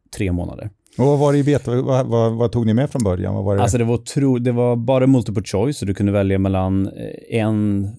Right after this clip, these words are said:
Speaker 1: av fler alternativ.
Speaker 2: Mm.
Speaker 1: Eh, och det var, det var det. Men
Speaker 2: Du
Speaker 1: det
Speaker 2: skrev in en, en fråga och så kunde du välja
Speaker 1: Ja, exakt.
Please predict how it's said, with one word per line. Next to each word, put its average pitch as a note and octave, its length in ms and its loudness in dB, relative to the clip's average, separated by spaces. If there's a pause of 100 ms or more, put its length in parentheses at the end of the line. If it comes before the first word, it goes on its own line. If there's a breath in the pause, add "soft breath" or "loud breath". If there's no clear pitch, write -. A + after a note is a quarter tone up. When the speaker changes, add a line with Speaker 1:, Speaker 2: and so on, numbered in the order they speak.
Speaker 1:
av F#2 220 0
fler F#2+ 340 -2
alternativ. F#2 600 -2 (240)
Speaker 2:
Mm. B2 220 2 (160)
Speaker 1:
Eh, G2 140 -2
och G#2 120 -2
det G#2+ 100 2
var, G2 240 -2
det A2 160 -2
var G2+ 100 -2
det. G#2+ 120 -4 (640 soft breath)
Men G2+ 340 0 (240)
Speaker 2:
Du A#2+ 80 2
Speaker 1:
det A2+ 60 4
Speaker 2:
skrev A2 200 4
in A#2 220 6
en, G#2 200 4
en A2 120 2
fråga G2 440 2
och F#2 80 2
så G2+ 100 -6
kunde G2+ 200 0
du G2+ 60 2
välja F#2+ 500 2 (100)
Speaker 1:
Ja, G2 260 -2
exakt. G2+ 120 0